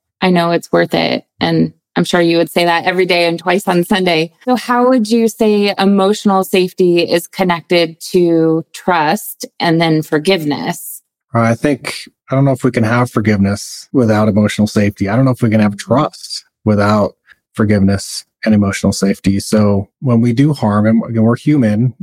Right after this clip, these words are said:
Speaker 2: we're going to hurt each other. So we just have to learn how to walk through those processes. And I talk about how apologies in the book, apologies, forgiveness, and reconciliation are three separate processes. So,
Speaker 1: Mm.
Speaker 2: you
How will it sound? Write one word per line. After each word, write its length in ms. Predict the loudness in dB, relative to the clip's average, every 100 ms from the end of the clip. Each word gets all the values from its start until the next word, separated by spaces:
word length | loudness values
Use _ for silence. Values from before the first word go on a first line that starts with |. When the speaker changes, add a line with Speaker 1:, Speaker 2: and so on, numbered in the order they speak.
| -10
Speaker 2:
we're 140 | -2 0
going 320 | 2 2 0
to 300 | 0 0 0 -2
hurt 180 | -4 0
each 280 | -2 0 -2
other. 320 | 0 0 -2
So 560 | -4 0 2 2 0 -2
we 120 | 0 2
just 260 | 0 -2
have 160 | -4 0
to 120 | 0
learn 380 | 0 2 2 0
how 280 | 0 -2 -2 0
to 140 | 0
walk 300 | 2 0 -4
through 220 | -2 0
those 400 | 2 0 -2 -6 -10
processes. 640 | -4 -2 -2 -4 -4 0 2
And 120 | 2
I 160 | 2 -2
talk 200 | -4 -2
about 380 | 0 2 0 -2 _ -2
how 180 | 0 0
apologies 840 | 0 0 0 2 2 0 -2 -4
in 100 | 0
the 60 | 2
book, 260 | 2 0 -4 -8
apologies, 680 | -2 0 0 2 0 -2 -6 -4
forgiveness, 520 | -2 0 2 0 2
and 140 | 2
reconciliation 920 | 2 0 0 2 0 2 2 0 0 2
are 140 | 0
three 340 | -2 0 0
separate 460 | 0 -2 -2 -2 -4 _ _
processes. 640 | -4 -4 -4 -6 -8 -14 -18
So, 420 | -2 0 0 -2
Speaker 1:
Mm. 460 | -6 -10 -12 -12 -14
Speaker 2:
you 180 | -20